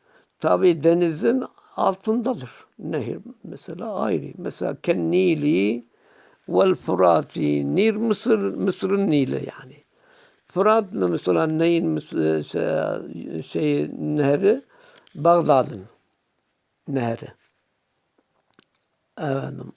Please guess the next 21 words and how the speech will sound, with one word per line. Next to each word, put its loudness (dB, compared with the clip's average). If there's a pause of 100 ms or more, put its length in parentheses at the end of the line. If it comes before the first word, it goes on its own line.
o, -6 (680)
e, -2 (440)
bak 0
mesela -2 (520)
E, -2
Nehru 4
Mısır, 0
Mısır'a, 0 (240)
Mısır'a -6
tabi -2 (520)
efendim -4
yani, -4 (340)
e, -6 (460)
gayrimusarrif 0
okursun. -8
Tabi -8 (560)
Nehru -2
Mısır'a -4
yani -6 (240)
efendim -6 (140)
çünkü, -4